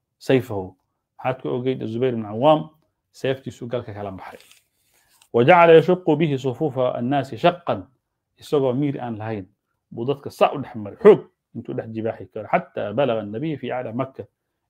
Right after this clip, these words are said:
Ilaa uu wuxuu ordaba, oo sida waranka u ganmo, uu saan dhigay halka nabiga sallallahu alayhi wasallam uu joogo ah, duleedka Makka. فقال له الرسول صلى الله عليه وسلم، "ما لك يا زبير؟" Zubayr, waa maxay?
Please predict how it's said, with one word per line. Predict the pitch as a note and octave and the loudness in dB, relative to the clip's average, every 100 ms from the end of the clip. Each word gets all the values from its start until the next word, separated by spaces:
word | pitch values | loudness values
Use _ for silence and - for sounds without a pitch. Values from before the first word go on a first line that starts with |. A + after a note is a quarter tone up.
| - | -8
Ilaa | B2 C#3+ B2+ | -2 -2 -2
uu | A2+ | -6
wuxuu | C3 - - | -8 -8 -8
ordaba, | B2+ B2 C#3 B2+ - _ _ _ _ _ _ _ _ - | -4 2 4 2 -4 _ _ _ _ _ _ _ _ -12
oo | - | -12
sida | - D3 | -4 4
waranka | D#3+ E3+ C3+ C#3+ | 6 6 4 -4
u | D#3 | -6
ganmo, | C3+ B2 B2 A#2+ G#2+ _ _ _ _ C3 | -6 -4 -2 -4 -6 _ _ _ _ -12
uu | A#2+ | -8
saan | - C#3+ D3+ | -2 -2 -2
dhigay | C3 A#2+ | -6 -6
halka | C3+ B2 B2 | -6 -6 -4
nabiga | C#3 A2+ | -4 -6
sallallahu | - C3 G#2 | -8 -10 -8
alayhi | G#2+ - | -10 -6
wasallam | C3 A#2+ A#2 | -6 -6 -8
uu | G#2 | -8
joogo | A#2 C3 C#3+ | -4 -2 0
ah, | D#3+ B2+ _ | 0 -2 _
duleedka | A2+ A#2 A2 G#2 | -8 -8 -8 -12
Makka. | G2 - - _ _ _ _ _ _ - | -16 -16 -20 _ _ _ _ _ _ -10
فقال | A#2+ G3+ G#3+ F#3+ | 4 6 6 2
له | E3+ | 0
الرسول | D3+ C#3 C#3+ | -2 -6 -10
صلى | - | -8
الله | C#3 B2+ | -8 -10
عليه | A#2+ | -10
وسلم، | C3 | -4
"ما | F#3 | -4
لك | F#3 F3+ | -4 -4
يا | F3+ | -4
زبير؟" | D3+ D3 D3+ D#3 _ _ - | -2 -2 -4 -6 _ _ -12
Zubayr, | C3+ F#3 E3+ | -6 -4 -2
waa | F3 | -4
maxay? | C#3 - | -4 -10